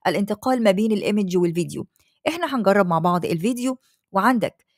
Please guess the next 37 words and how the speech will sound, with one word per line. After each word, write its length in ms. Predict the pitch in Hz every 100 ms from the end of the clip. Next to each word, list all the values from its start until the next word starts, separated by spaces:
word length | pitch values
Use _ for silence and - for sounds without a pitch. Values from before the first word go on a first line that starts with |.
| _ -
إمكانية 440 | 185 208 208 277
إن 100 | 214
أنت 140 | 220 196
تحول 520 | - 226 175 135 160
صورة 420 | - 269 247 180
لفيديو، 480 | 123 170 247 226 285 202
وده 120 | 196
اللي 120 | 208
أنا 80 | 202
بفضله 480 | 180 180 170 185 185
دايمًا 280 | 185 196
مع 180 | 175 160
نماذج 320 | 165 175 202
الذكاء 320 | 185 165 - 208
الاصطناعي 460 | - - 196 208
بشكل 300 | 185 208 208
عام، 220 | 175 240
لأن 240 | 240 - 175
في 160 | -
بعض 280 | 240 247 247 208 - _ _ -
المودلز 520 | 196 220 262 294 214
اللي 120 | 190
بتديني 420 | 170 180 170 254
مثلًا 420 | 226 247 254 247 247 _ _ _
صور 320 | - 247 240
رائعة 480 | 196 - 156 156 - _ -
زي 380 | 180 214 220 -
Imagen 300 | 185 208 208
فور 240 | 196 196
Ultra. 360 | - 160 - 143 - _
يعني 160 | 151
أنا 100 | 170 175
هروح 240 | 185 190
أجيب 180 | 185 202
كده 120 | 214 190
الصورة 420 | - 247 277 233
من 280 | 202 254